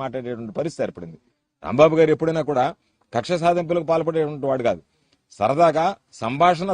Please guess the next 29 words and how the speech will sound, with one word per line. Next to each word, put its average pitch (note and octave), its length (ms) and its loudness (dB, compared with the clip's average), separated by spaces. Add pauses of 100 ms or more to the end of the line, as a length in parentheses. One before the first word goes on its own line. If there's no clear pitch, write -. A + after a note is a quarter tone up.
సరదాగా D#3+ 380 0
ఉండేది, C3 260 -6 (520)
వ్యక్తితో C#3 380 -2 (100)
గడిపినా C3+ 380 2
సరదాగా D3+ 420 0
ఉండేది. B2 280 -4 (380)
నాకు D3 360 0 (400)
చాలా D#3+ 280 0 (100)
సంబంధాలు E3+ 440 -2
ఉన్నటువంటి C3+ 480 -8
మనిషి, A#2 240 -8 (200)
నెల్లూరు D#3+ 320 0
జిల్లాకి D#3+ 380 0 (260)
ఇన్ఛార్జ్ D#3 400 -2
మంత్రిగా F3 340 -2 (100)
పనిచేశాడు. C3 460 -4 (460)
నెల్లూరు E3+ 360 2
జిల్లాకి F#3 380 0
ఇన్ఛార్జ్ F#3 400 2
మంత్రిగా F3 380 -2
పనిచేస్తే E3+ 440 -4
ఆ - 100 -4
నెల్లూరు F3+ 300 0
జిల్లాలో F#3 380 0
ఉన్నటువంటి F3 420 -4 (320)
ఆ C#3 120 6
రెండు F3+ 220 -2
సంవత్సరాల F#3 420 -2
పరిచయాల్లో F3+ 500 2